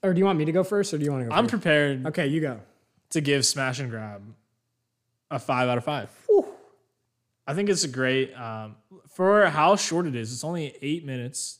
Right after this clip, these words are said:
Speaker 2: No, yeah, eight minutes long. And it's almost like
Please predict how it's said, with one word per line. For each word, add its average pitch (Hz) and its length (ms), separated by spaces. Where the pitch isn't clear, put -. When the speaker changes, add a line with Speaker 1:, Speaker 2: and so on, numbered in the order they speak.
Speaker 2:
No, 147 340
yeah, 143 260
eight 165 200
minutes 170 300
long. 120 300
And 120 500
it's 156 120
almost 254 280
like 160 340